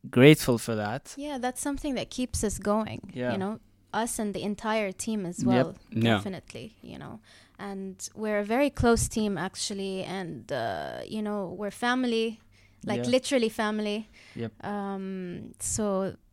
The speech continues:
Speaker 2: yeah, like, it's really good. It's, it's a good
Speaker 1: And the
Speaker 2: vibe.
Speaker 1: community aspect of our audience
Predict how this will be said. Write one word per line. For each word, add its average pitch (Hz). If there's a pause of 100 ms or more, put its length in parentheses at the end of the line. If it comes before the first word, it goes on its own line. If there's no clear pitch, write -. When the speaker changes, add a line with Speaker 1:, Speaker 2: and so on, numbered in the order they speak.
(140)
Speaker 2:
yeah, 269
like, 220
it's 233
really 247
good. 196 (280)
It's, -
it's -
a -
good 123
Speaker 1:
And 123
the 131
Speaker 2:
vibe. -
Speaker 1:
community 147
aspect 120
of - (100)
our 113
audience 127